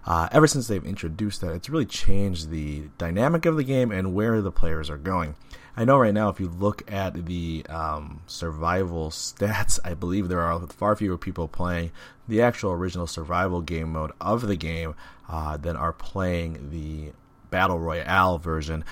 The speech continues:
uh, which originally came from Arma three, I believe.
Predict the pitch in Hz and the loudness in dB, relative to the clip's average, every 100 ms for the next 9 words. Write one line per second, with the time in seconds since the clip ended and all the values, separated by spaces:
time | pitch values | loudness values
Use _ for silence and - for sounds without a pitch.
0 | - - 80 85 92 117 147 107 90 92 | -12 -4 -2 0 4 6 6 4 0 -2
1 | 85 82 - 78 76 78 - 82 76 78 | -2 -6 -6 -6 -6 -8 -8 -6 -6 -8
2 | 73 78 78 | -8 -10 -10